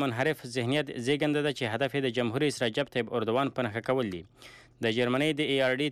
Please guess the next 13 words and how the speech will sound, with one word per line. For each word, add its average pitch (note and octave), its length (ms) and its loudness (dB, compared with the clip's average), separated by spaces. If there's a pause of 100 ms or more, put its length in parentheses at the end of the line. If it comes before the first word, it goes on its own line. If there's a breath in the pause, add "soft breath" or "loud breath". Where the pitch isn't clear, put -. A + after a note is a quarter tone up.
تلویزیوني B2+ 360 0
شبکې C3 400 -2
څو C#3 140 0
ورځې B2 240 0
مخکې C3 180 -4
د C#3 160 0
جرمني C3 320 2
د B2 140 0
حکومت C3+ 400 0
یو B2 100 2
محرم B2+ 320 0
رپورټ B2+ 460 -2
ځینې A#2+ 180 2